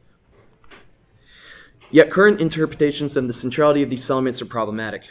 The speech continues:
While ce-, center need not be central in only one way, there is often one defining aspect which drives a central place's emergence and development, one which makes it truly central in the minds of those that represented. Thus the question remains, what function did the establishment and further development of these settlements revolve around?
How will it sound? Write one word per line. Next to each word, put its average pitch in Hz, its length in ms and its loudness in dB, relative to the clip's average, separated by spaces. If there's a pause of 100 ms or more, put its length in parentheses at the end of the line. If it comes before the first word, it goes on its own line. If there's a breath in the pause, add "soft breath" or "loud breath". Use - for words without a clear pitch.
While 120 180 -2
ce-, - 320 -2
center 156 260 0
need 139 160 -2
not 135 180 -6
be 120 60 -10
central 127 320 -8
in 117 80 -6
only 110 200 -8
one 107 260 -6
way, 139 220 0
there 117 100 0
is 113 140 -4
often 131 260 -2
one 123 160 -4
defining 120 400 -6
aspect 110 420 -10
which 104 200 -16 (160)
drives 113 400 -2
a - 20 -12
central 131 300 -10
place's 113 480 -8
emergence 110 480 -8
and 104 80 -12
development, 101 460 -8 (280 soft breath)
one 151 260 2
which 147 240 -2
makes 123 220 -4
it 123 100 -4
truly 135 280 -4
central 139 440 -4
in 107 60 -6
the 104 80 -6
minds 104 320 -8
of 98 160 -16
those 101 200 -8
that - 80 -8
represented. 101 580 -10 (440 soft breath)
Thus 135 180 2
the 139 80 -2
question 156 340 0
remains, 117 400 -4
what 139 220 0
function 156 340 -4
did 120 160 -10
the 120 100 -2
establishment 117 640 -6
and - 160 -10
further 139 240 0
development 110 440 -6
of 104 80 -14
these 107 160 -10
settlements 107 340 -8
revolve 113 320 -6
around? 95 220 -14